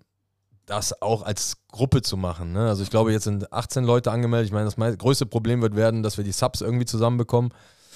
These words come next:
Ähm, also wer da noch eins hat und leider nicht mit kann, ich glaube, in der Box sind viele Leute, die sich freuen würden, ähm, wenn man da eins zur Verfügung gestellt bekommt.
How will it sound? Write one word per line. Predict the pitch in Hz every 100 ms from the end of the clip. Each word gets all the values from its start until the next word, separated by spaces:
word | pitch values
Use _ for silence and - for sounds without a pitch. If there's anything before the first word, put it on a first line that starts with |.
| - -
Ähm, | 104 104
also | 107 107
wer | 120
da | 139
noch | 139 127
eins | 120 117
hat | 143 151
und | 131
leider | 123 127
nicht | 120 101
mit | 160
kann, | - 143 143 131 -
ich | 110
glaube, | 117 120 123
in |
der | 120
Box | 117 127
sind | 123 113
viele | 135
Leute, | 123 123 120
die | 113
sich | 104
freuen | - 123 123
würden, | 123 123 120 _ _ _ _ _
ähm, | 110 107 110 101 -
wenn | - 107 117 113 107
man | 107 110
da | 117
eins | 110 113
zur | - 107
Verfügung | - 110 139 127
gestellt | 120 - 120
bekommt. | 113 120 120 120